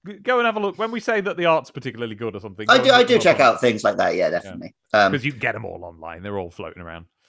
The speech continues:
Speaker 2: I did read an issue as a kid with Medusa on the cover,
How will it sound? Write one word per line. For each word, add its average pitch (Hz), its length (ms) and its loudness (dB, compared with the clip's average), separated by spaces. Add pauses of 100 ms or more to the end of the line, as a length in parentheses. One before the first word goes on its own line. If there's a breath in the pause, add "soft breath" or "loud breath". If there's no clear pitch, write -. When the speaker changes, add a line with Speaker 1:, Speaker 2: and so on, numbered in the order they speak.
Speaker 2:
I 135 80 6
did 190 220 4
read 208 200 2
an 175 100 0
issue 165 220 -2
as 127 100 -2
a 123 60 -4
kid 127 480 0
with 110 360 -2
Medusa 110 840 -4
on 92 140 -2
the 90 100 -2
cover, 82 420 -2